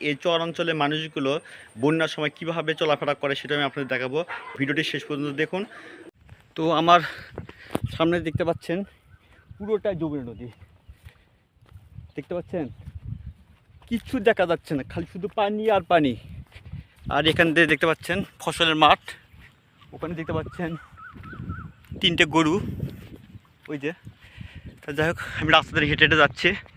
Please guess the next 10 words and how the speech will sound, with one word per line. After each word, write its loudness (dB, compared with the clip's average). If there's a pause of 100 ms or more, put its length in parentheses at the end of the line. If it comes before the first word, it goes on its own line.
(460)
আসলে 2
চরাঞ্চলের 2 (1500)
রাস্তাঘাট 2
এরকমই, 2 (840)
খুব -4 (120)
কষ্ট। 2 (1400)
এখানে -2 (100)
কোনো 0 (1160)
গাড়ি 8
পাবেন 2